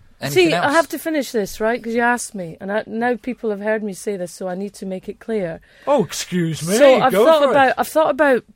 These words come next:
Speaker 1: trying out some stuff, and I, c-, I have kept, a year or so ago, I tried out some stuff at the Hen and Chickens. I've had a lot of coffee, actually,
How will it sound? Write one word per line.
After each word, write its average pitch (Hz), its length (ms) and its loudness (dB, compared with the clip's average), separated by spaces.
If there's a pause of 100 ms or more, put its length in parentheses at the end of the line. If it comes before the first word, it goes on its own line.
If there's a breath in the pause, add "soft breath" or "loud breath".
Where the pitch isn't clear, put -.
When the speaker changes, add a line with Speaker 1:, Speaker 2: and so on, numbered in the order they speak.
Speaker 1:
trying 247 380 0
out 202 240 0
some 208 160 -4
stuff, 262 340 0
and 226 80 -2
I, 220 80 2
c-, - 160 -6
I 247 120 -2
have 277 380 0
kept, - 580 -2 (300 soft breath)
a 285 60 -8 (100)
year 392 280 2
or 339 40 -2
so 220 220 -4
ago, 170 220 -4
I 185 60 -4
tried 208 280 -4
out 190 120 -4
some 185 140 -12
stuff 170 280 -12
at - 20 -14
the 196 80 -12
Hen 180 160 -8
and 175 100 -10
Chickens. 208 360 -12
I've 190 80 -6
had 196 160 -6
a - 20 -6
lot 190 120 -4
of - 100 -20
coffee, 185 280 -14
actually, 156 460 -14